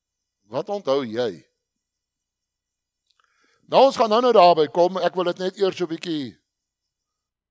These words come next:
inkleer en verduidelik. Die Here Jesus het vir Petrus gesê, "Voordat die haan kraai, sal jy my driemaal verloon." En ek wil nie vanmôre met u praat oor die verloning as sulks nie.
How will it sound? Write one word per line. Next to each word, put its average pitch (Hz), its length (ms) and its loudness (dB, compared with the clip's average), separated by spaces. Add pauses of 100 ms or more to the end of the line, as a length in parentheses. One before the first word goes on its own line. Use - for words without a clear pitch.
inkleer 190 460 2
en 156 180 -6
verduidelik. 151 600 -4 (1200)
Die 170 100 -4
Here 233 240 6
Jesus 240 380 -2
het 208 160 0
vir 196 140 -2
Petrus 233 480 0
gesê, 156 500 -2 (440)
"Voordat 269 520 6
die 262 100 6
haan 254 300 10
kraai, 214 420 6
sal 190 240 2
jy 190 160 2
my 180 160 -4
driemaal 208 540 2
verloon." 175 680 -2 (1000)
En 160 100 -2
ek 247 160 6
wil 277 120 0
nie 262 120 -2
vanmôre 226 460 6
met 202 180 -4
u 214 160 -8
praat 214 480 4
oor 196 240 -2
die 175 120 -10
verloning 190 840 2
as 175 200 -2
sulks 156 440 -8
nie. 101 160 -20